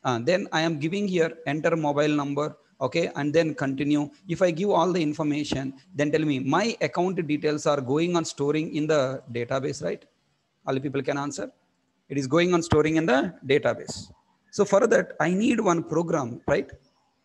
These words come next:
Uh, that's what I'm trying to explain now, this one hour. All are ready? All are interested to learn? What is happening background?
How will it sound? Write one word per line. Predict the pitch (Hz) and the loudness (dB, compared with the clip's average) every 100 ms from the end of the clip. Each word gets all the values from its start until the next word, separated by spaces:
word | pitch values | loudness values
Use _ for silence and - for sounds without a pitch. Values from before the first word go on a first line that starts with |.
| _ _ _ _ _ _ _ _ _ _ _ _ _ _ | _ _ _ _ _ _ _ _ _ _ _ _ _ _
Uh, | 117 | -8
that's | 110 160 - | -2 -2 0
what | 156 147 | -2 -2
I'm | - 139 139 | -4 -6 -4
trying | 135 131 139 | -2 -2 -2
to | 139 | -4
explain | 135 - 143 131 135 | -6 -6 -2 0 0
now, | 151 | 0
this | 165 147 135 | -2 -6 -6
one | 123 120 | -6 -6
hour. | 117 117 - | -6 -8 -2
All | 135 | 0
are | 156 160 | 0 -4
ready? | 147 156 160 - | -6 -8 -10 -8
All | 139 | -6
are | 160 | -6
interested | 160 151 175 - 160 | -8 -8 -10 -10 -10
to | 165 | -8
learn? | 156 208 294 _ _ _ _ - | -8 -8 -12 _ _ _ _ -6
What | 143 151 | -4 -4
is | 151 | -4
happening | 147 147 147 147 | -4 -4 -2 2
background? | 139 131 147 220 | 2 0 -2 -4